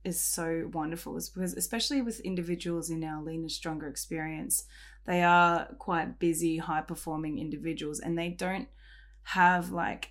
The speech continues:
a great amount of their mental bandwidth to be putting on new exercises that are changing again and again. So for us to get the most out of them and their results,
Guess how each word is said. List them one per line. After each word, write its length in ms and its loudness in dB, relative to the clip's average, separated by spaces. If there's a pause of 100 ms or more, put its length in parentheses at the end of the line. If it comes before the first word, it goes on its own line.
(120)
a 60 -6
great 640 -2
amount 460 0
of 180 -8
their 200 -2
mental 560 -2
bandwidth 760 -2
to 80 -8
be 140 -4
putting 480 0
on 300 -6 (100)
new 400 2
exercises 1040 -2 (340)
that 140 -2
are 100 -4
changing 560 -2
again 260 -6
and 140 -4
again. 480 -4 (280)
So 260 0
for 280 0
us 240 2
to 100 -2
get 240 -4
the 80 -2
most 460 0
out 260 0
of 240 -4
them 600 -2
and 220 0
their 140 -6
results, 600 -6